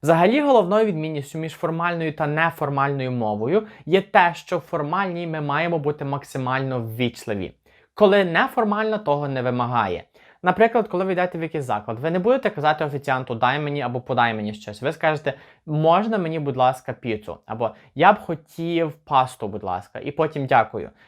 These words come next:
Так само в англійській. Ви не скажете «give me» або «bring me something». Це дуже, дуже неввічливо. Ви скажете «can I please have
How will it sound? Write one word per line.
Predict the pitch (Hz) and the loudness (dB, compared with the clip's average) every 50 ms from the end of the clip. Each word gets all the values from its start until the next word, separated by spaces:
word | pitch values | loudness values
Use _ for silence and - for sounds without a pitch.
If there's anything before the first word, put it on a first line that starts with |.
| _ _ - | _ _ 2
Так | 185 240 254 - | 2 2 2 2
само | - 202 190 190 190 170 | -2 -2 -2 0 -2 -2
в | 175 | -4
англійській. | 170 160 160 135 123 - - 107 | -4 -4 -4 -4 -4 -6 -8 -8
Ви | 107 117 | -8 -8
не | 131 | -8
скажете | 143 - 220 220 214 214 214 180 | -6 -2 -2 0 0 -2 -2 -4
«give | 147 123 123 139 175 196 180 143 131 | -4 -2 -2 0 2 2 2 2 0
me» | 123 110 104 98 92 - _ _ _ _ _ _ _ _ - | -2 -4 -4 -6 -8 -12 _ _ _ _ _ _ _ _ -2
або | 131 131 127 127 147 143 | 0 0 2 2 2 2
«bring | 131 117 139 160 170 165 170 147 | 2 4 4 4 4 4 2 0
me | 123 113 107 107 - 117 | -2 -4 -6 -6 -10 -10
something». | 104 101 98 - - 92 95 - - _ | -10 -10 -12 -14 -16 -18 -20 -20 -20 _
Це | - 131 | -8 -8
дуже, | 120 123 127 123 147 165 180 165 143 131 139 160 180 - - _ _ _ - | -8 -6 -4 -2 2 4 4 4 4 2 0 0 0 -4 -10 _ _ _ -8
дуже | 127 135 135 143 147 143 143 | -4 0 2 2 2 2 2
неввічливо. | 139 131 127 117 117 127 123 110 - - 117 104 - - - - - - - _ - | 0 0 -2 -2 -2 -2 -4 -4 -6 -8 -12 -10 -10 -10 -12 -14 -18 -20 -18 _ -2
Ви | 151 170 | -2 -2
скажете | - - 175 170 156 165 165 - 170 147 - - _ _ _ _ - | 2 4 4 4 4 2 -2 -2 -2 -4 -4 -8 _ _ _ _ -2
«can | 190 202 208 | 0 0 2
I | 214 208 196 208 - | 0 0 -2 -2 -4
please | 170 170 185 190 175 - - _ _ - - - - 180 | -2 -2 0 0 -2 -4 -10 _ _ -14 -12 -8 -2 4
have | 185 180 139 104 | 6 6 6 4